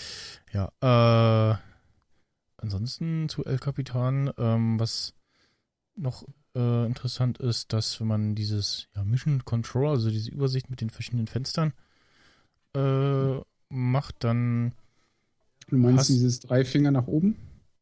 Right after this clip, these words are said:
Speaker 1: Weiß ich nicht. Äh, ich benutze die Gesten nicht, äh, mangels Gerät. Ähm,
Speaker 2: <coughs> lol.
Speaker 1: äh, Mann,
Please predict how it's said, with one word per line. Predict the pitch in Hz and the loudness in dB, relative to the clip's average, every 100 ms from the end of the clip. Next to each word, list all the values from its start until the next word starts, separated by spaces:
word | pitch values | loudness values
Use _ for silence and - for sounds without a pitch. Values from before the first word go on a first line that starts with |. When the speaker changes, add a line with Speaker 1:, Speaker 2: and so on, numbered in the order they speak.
| - | -2
Speaker 1:
Weiß | 113 127 | 0 0
ich | |
nicht. | 110 98 - - | -2 -4 -8 -4
Äh, | 110 | -2
ich | 104 | -2
benutze | - 117 113 | -2 -4 -4
die | - | -6
Gesten | 110 107 - | -4 -4 -4
nicht, | 104 107 - - | -6 -6 -10 -8
äh, | 107 | -6
mangels | 101 104 104 - | -4 -2 -4 -6
Gerät. | - 113 107 - | -8 -2 -2 -2
Ähm, | 120 117 117 113 113 113 - | -2 0 2 2 0 -2 -4
Speaker 2:
<coughs> | 190 - - - - - - - | -4 -6 -14 -20 -20 -20 -20 -4
lol. | 277 277 262 262 269 269 _ _ | 0 2 0 -2 -4 -8 _ _
Speaker 1:
äh, | 143 143 147 147 139 139 135 - - - | -10 -2 0 2 2 2 2 0 -6 2
Mann, | 143 180 214 185 120 | 4 6 6 4 2